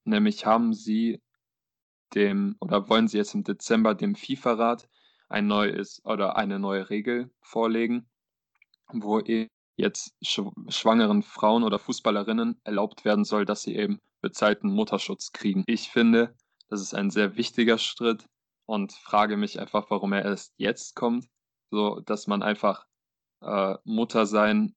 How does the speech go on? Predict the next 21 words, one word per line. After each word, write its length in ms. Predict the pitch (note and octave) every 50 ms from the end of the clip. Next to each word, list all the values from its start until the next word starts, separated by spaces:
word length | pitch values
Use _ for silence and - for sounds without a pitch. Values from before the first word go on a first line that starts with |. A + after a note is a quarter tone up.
| _ _
und 420 | - G#2 G#2 G2 G2 G2 - - _ _ _ _ _ -
Job 380 | - - - G#2 G#2+ G#2 - - _
verbinden 580 | - - - G2 - A2 G#2+ A2 G#2+ A#2 A2+
kann, 400 | A2 - A2+ G#2+ G#2+ G#2+ A2 A2 _ _ _ _ _ _ _ _ _ _ -
was 240 | - G2+ G2 - -
in 120 | G#2+ G#2
anderen 360 | - A2 A2 G#2 G#2+ G2+ G2+ G2
Berufen 420 | A2 G#2+ G2 A2 G#2+ - - G2+
ja 120 | G2+ F#2+
auch 300 | - G#2+ G#2+ G#2 - -
m-, 140 | - G2+ F2 -
schon 280 | - - - G2+ F#2+
möglich 420 | F#2+ G#2 A2 G#2+ - A#2 G#2+ - -
ist, 180 | A2+ - -
schon 260 | - - G2+ G2+ F#2+ -
sehr 260 | - - - A2+ G#2+
lange 340 | G#2 G2+ G#2 G#2 A2+ A#2 A#2
möglich 440 | A#2 A#2 A#2 A#2 - - A2 - -
ist. 260 | A#2+ A#2 - - - _ _ _ _ _ _ _ _ _ _ _ _ _ -
Ähm, 460 | - G#2 G2+ G2 G2+ G2+ G2+ F#2+ - _ _ _ _ _ _ -
aber 380 | G2+ G2+ G2+ G2+ G2 F#2+ G2+